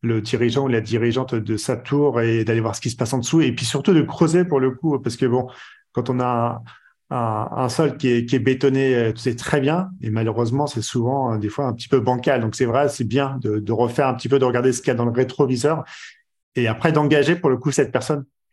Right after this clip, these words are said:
à dire le bon message, parce qu'il faut que ce soit explicite, euh, bien transmis. Et puis, euh,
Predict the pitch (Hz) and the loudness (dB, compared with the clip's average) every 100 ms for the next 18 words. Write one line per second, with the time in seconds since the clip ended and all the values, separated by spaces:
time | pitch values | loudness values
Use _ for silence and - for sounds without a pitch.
0 | _ - 120 147 143 127 131 127 190 196 | _ -4 2 4 4 2 2 2 2 0
1 | 123 113 131 123 113 107 143 131 113 107 | -2 -2 -2 -2 -4 -2 0 2 0 -4
2 | - _ _ _ - 156 - 147 170 170 | -12 _ _ _ 0 0 2 0 2 2
3 | 147 131 147 151 139 - 156 175 160 - | 2 4 0 0 -2 0 2 2 0 -4
4 | 120 110 | -2 -2